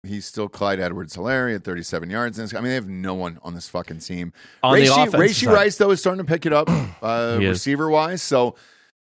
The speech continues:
Speaker 1: maybe that's their saving grace heading down the stretch. He had nine for ninety-one and a tutty there. So th-, that was nice, but there's no one on this team.
Speaker 2: Here's the thing, though. I think all the offense has to do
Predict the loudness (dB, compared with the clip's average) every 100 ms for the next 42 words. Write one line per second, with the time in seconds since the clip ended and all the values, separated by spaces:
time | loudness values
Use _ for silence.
0 | _ -2 0 2 2 2 0 0 2 2
1 | 2 0 2 2 2 0 0 2 0 -2
2 | -2 0 0 0 0 -2 0 0 0 -2
3 | -4 -4 -2 -2 0 -2 -2 -6 -2 2
4 | 4 2 2 2 2 -2 0 0 0 -4
5 | -2 0 0 -4 -2 -2 -2 -4 -8 -2
6 | -2 -2 _ -4 -2 -6 -4 -2 -2 -4
7 | -6 -8 -8 -10 -10 -8 -8 -8 0 2
8 | 2 0 -2 0 -2 -4 -6 _ _ _
9 | _ _ _ -10 -8 -4 -2 0 -2 -10
10 | _ _ _ _ 0 4 4 4 4 2
11 | 0 -2 0 -2 -2 -6 -4 -4 -4